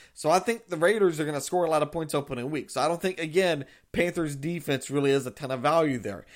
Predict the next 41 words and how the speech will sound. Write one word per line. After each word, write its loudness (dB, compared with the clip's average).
Second 4
week, -2
they -2
go 4
at -2
Tampa. -4
Well, -8
that's 2
the -2
most 4
explosive 0
offense 2
in -4
the -2
league, -2
perhaps, 0
outside 0
of 0
maybe 0
Kansas -6
City. -2
Um, 6
so -2
I 6
don't -2
think, 0
again, -2
there, 4
that's 6
a -2
lot 6
of 2
value. -2
Now, 8
week 2
three, 0
they 4
go 6
at 8
the -6
Chargers. 0